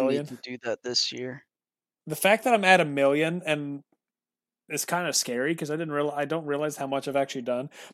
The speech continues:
Speaker 2: mean, I've been doing a lot more link leveling. So, I mean, that makes a lot of sense right there. Huh.
Speaker 1: I never finished that boss rush that I started 'cause I started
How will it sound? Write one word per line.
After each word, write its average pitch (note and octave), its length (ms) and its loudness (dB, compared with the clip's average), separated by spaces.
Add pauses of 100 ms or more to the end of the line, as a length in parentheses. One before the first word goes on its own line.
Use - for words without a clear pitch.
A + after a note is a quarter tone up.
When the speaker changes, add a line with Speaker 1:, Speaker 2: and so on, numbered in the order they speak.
Speaker 2:
mean, G3+ 100 10
I've G#3+ 100 10
been B3+ 120 6
doing B3 180 6
a E3+ 40 6
lot E3 300 8
more C#3+ 180 4
link D3 260 0
leveling. A#2 480 -4 (160)
So, C#3 280 4
I C#3 40 4
mean, C#3+ 220 -2
that F#3+ 120 0
makes F3+ 200 -2
a C#3 60 -6
lot B2+ 160 2
of A#2 60 -6
sense B2+ 260 -4
right A2 160 -4
there. B2+ 300 0 (1800)
Huh. D#4 100 6
Speaker 1:
I C3+ 840 2 (580)
never C#3 360 -2
finished - 500 -4
that B2 220 -4
boss B2+ 340 -2
rush A#2+ 300 -8
that B2+ 160 -8
I A#2+ 40 -6
started A#2+ 480 -4
'cause A#2+ 140 -12
I A#2+ 80 -6
started B2+ 460 -2